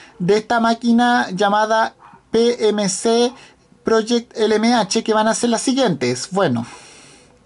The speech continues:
bueno, la, la propia edición L M H para competir, eh, en la famosa carrera de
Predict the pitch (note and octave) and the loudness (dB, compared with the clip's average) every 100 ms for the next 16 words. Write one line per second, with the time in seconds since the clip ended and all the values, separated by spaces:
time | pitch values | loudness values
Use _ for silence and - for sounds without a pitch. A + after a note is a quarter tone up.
0 | _ - - - - - - _ - G#3 | _ -20 -18 -18 -20 -20 -20 _ -4 0
1 | F#3 - - F#3+ F3+ F3+ F3 E3+ E3 E3 | 0 0 -2 0 2 4 4 4 4 2
2 | - F#3 F3 F3 A#3 A3+ B3 A#3+ A#3 - | -4 -4 -2 0 -2 0 -2 0 -2 -4
3 | A#3 A#3+ B3 - G#3+ A3 G#3+ G#3+ A3+ G3+ | 0 0 0 -2 0 2 0 2 0 0
4 | - G#3 A3+ C4 - _ - - F#3+ F#3 | -2 0 0 -2 -8 _ -8 -2 0 0
5 | F#3+ F#3+ F#3 A3 A#3 - G3+ F#3+ F#3 F3+ | 2 2 0 0 -2 0 2 6 6 4
6 | F3+ - F#3 F3 F3 F3 F3 E3 D#3 F3+ | 2 0 0 2 4 4 4 2 0 -2
7 | F3+ G#3 - A3+ A3 A3 A3+ A#3 A3+ A3 | 0 -2 -2 -2 0 0 2 0 2 2
8 | A#3 | 0